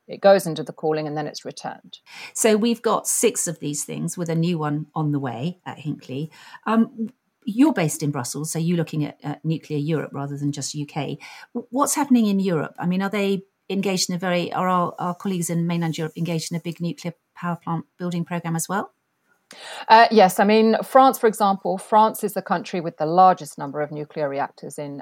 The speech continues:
Speaker 1: uh, in Europe, more than, uh, more than the U K.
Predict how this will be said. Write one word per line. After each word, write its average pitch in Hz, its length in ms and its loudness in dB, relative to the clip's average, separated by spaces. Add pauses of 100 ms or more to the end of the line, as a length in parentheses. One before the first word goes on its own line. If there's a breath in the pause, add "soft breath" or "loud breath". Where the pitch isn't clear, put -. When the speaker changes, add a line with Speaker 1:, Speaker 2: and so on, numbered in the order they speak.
Speaker 1:
uh, 143 340 -8
in 147 220 -12
Europe, 147 340 -6
more 160 280 -2
than, 147 260 -6
uh, 143 320 -6
more 160 180 -4
than 156 180 -10
the 143 80 -10
U 139 180 -10
K. 170 360 -2